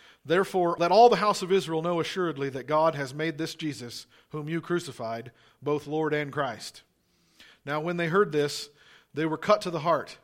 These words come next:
and said to Peter and the rest of the apostles, "Men and brethren, what shall we do?" Then Peter said to them, "Repent, and let every one of you be baptized in the name of Jesus Christ for the remission of sin, and you will receive the gift of the Holy Spirit. For the promise is to you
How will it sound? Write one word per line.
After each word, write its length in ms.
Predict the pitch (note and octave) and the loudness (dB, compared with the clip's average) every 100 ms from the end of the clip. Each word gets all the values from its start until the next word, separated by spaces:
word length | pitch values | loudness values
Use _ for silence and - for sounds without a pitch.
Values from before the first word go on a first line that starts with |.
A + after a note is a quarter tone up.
| - | -18
and 120 | C3+ | -8
said 200 | E3+ D3 | -6 -6
to 60 | |
Peter 320 | D3 F3+ D3+ C3 | -6 -6 -6 -8
and 100 | B2+ | -6
the 60 | |
rest 220 | C#3 C#3+ | -6 -6
of 40 | C3+ | -8
the 80 | C3 | -8
apostles, 560 | D3+ D3 - A2+ - - _ _ _ _ - | -4 -4 -4 -14 -18 -20 _ _ _ _ -8
"Men 200 | F3 F#3+ | -4 -4
and 100 | D3+ | -2
brethren, 340 | F3+ E3 C#3+ | 0 0 -4
what 140 | D#3+ - | -6 -6
shall 180 | E3 | -6
we 80 | C#3+ | -6
do?" 360 | C#3 F3 B2+ F#2 _ _ _ _ _ | 0 0 0 -6 _ _ _ _ _
Then 160 | C3+ C#3+ | -12 -8
Peter 260 | F3 D3+ | -4 -4
said 200 | C#3+ E3+ | -4 -4
to 60 | D3 | -4
them, 220 | C#3 A#2+ | -6 -8
"Repent, 500 | C3 E3+ F3+ C3+ - _ _ _ - | -8 -4 -4 -6 -12 _ _ _ -16
and 140 | C3+ | -10
let 120 | C#3 | -2
every 180 | D#3 E3 | 0 0
one 160 | E3+ E3+ | -2 -2
of 100 | D#3 | -4
you 80 | E3 | -6
be 140 | D3 | -4
baptized 600 | D3 D#3 D#3 D3+ C3 A#2+ | 0 0 0 -2 -4 -6
in 100 | B2+ | -10
the 60 | B2+ | -8
name 200 | D3 D3 | -6 -8
of 80 | B2 | -8
Jesus 320 | D#3+ C#3+ C3 | -8 -8 -10
Christ 440 | D#3 C#3 A2 - | -4 -4 -4 -12
for 120 | - | -16
the 80 | C3 | -12
remission 340 | B2+ C#3+ D3 D#3+ | -10 -8 -8 -10
of 80 | |
sin, 400 | - D3 A#2+ G2+ G2 _ _ _ A#2 | -10 -8 -10 -12 -18 _ _ _ -16
and 140 | A#2 | -8
you 140 | D3+ | -4
will 120 | E3 C#3 | -4 -4
receive 420 | B2+ E3 D#3 G#2+ | -8 -8 -8 -10
the 60 | |
gift 260 | A2+ C3+ C3+ | -8 -8 -8
of 60 | A#2+ | -12
the 80 | |
Holy 180 | A#2+ C3+ | -8 -8
Spirit. 500 | A#2+ - B2+ G2 - _ _ _ _ _ _ | -8 -8 -8 -10 -16 _ _ _ _ _ _
For 160 | - C#3+ | -8 -8
the 80 | |
promise 400 | C3+ D#3+ F3 F3 | -2 0 0 -2
is 120 | D#3 - | -8 -10
to 100 | C3+ | -8
you 380 | D3+ F3+ F#3 | -4 -2 -4